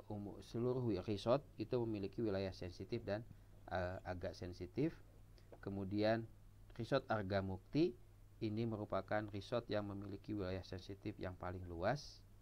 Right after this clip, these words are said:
sehingga ini hati-hati begitu ya dalam meng-, me-, me-, mengelola kawasannya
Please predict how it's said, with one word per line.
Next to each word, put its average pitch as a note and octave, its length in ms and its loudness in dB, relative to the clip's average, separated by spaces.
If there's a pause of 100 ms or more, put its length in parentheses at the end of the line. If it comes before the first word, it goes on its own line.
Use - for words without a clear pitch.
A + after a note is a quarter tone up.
(580)
sehingga F#2+ 240 -4
ini F#2+ 240 -2
hati-hati F#2 560 -2
begitu F#2 400 -8
ya F#2+ 160 -2
dalam F2 400 -4
meng-, F2+ 240 -10
me-, F2+ 400 -8 (160)
me-, F2 560 -8 (640)
mengelola E2+ 400 -6
kawasannya F2 800 -4